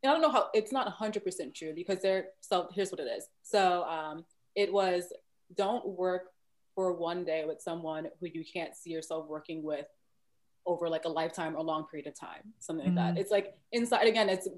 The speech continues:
Speaker 1: go-, going with feeling. And I've learned this so much. I've wasted so much time just kind of trying to be nice <laughs> and being, you know, "Well, maybe this will work out with this person." And,
Speaker 2: Mm.
Speaker 1: you know, you know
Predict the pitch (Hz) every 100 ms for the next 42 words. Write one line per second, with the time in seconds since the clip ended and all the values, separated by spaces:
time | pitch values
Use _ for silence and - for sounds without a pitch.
0 | - 202 214 - 196 196 185 - 175 113
1 | 104 120 190 190 196 196 185 170 - -
2 | 175 175 160 175 180 165 175 175 - 175
3 | 170 165 - - 160 160 190 - _ _
4 | _ - 214 - 202 190 196 185 190 185
5 | 175 180 240 - - 262 285 285 254 233
6 | - 208 202 196 190 185 185 175 180 -
7 | _ 302 320 339 349 320 330 320 294 294
8 | 302 294 285 277 - 294 285 285 277 202
9 | 196 196 190 185 185 254 240 240 233 233
10 | - _ _ _ - 254 247 -